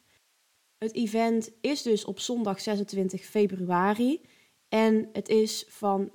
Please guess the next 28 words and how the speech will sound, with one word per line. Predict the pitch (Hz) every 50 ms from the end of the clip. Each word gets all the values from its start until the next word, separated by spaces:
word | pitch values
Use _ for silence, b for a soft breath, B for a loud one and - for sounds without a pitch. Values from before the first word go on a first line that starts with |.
| _ _ _ _ _
één | 240 254 277 277
uur | 262 254 254 262 254 -
tot | - 254 233 -
en | 233
met | 220 202 202 202
vijf. | - - - 202 190 202 226 254 247
Je | - 214
kunt | - - 233 226 220 - -
gewoon | - 247 240 240
inlopen | - 254 262 262 233 233 233 233 226 226 226 208 190 208 190
wanneer | 208 208 208 208 208 226 254
je | 269 254
wilt | 233 247 247 254 269 262
tussen | - 262 240 - - 247
die | 220 240 226
tijden. | - 240 233 233 233 240 220 226 233 262 285 b b b b b b b b b b b
En | - 214
een | 208
kaartje | 214 233 233 269 254 - 269 247
is | - 202 -
vijf | - - 226 220 214 214 -
euro, | 190 185 180 180 180 185 185 185
dus | 196 190
het | - 190
valt | - 220 220 208
best | 214 220 208 220
mee. | 214 214 220 226 240 233 b b b b b b b b
Ehm, | - - 202 196 196 196 196 196